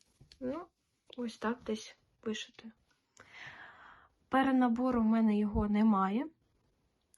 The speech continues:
Вишиваю по схемі бумажній, тому мені це важко. Е, більше половини роботи в мене зроблено. Ну, десь,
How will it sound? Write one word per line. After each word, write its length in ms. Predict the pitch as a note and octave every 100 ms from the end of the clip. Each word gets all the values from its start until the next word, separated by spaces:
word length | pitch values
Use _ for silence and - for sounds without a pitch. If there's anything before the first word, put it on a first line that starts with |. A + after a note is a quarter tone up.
| _
Вишиваю 580 | A3 A3+ - A#3 A3 G3+
по 540 | G3+ A3 A3 G#3 G3 -
схемі 800 | - - - G#3+ G#3 G3 G3 A3 _ _ _
бумажній, 600 | A3 G#3+ G3 G3 G3+ C4 D4
тому 260 | A#3 A3
мені 320 | G#3 G#3 G3+
це 260 | G3 G#3 G3 G3 -
важко. 600 | F#3 F#3+ - - C4+ D4 - - - - _ _ _ _ _ - A3+
Е, 400 | A3+ A3 G#3+ G#3
більше 400 | A3 B3 C#4 - -
половини 480 | A3 G#3+ G#3+ G#3
роботи 580 | G#3 G#3 D4 D4 B3+ A3 - -
в 40 |
мене 220 | A#3+ B3+
зроблено. 580 | A#3 - G#3 G#3 G#3 G#3
Ну, 180 | G#3+ A#3
десь, 400 | B3 B3 -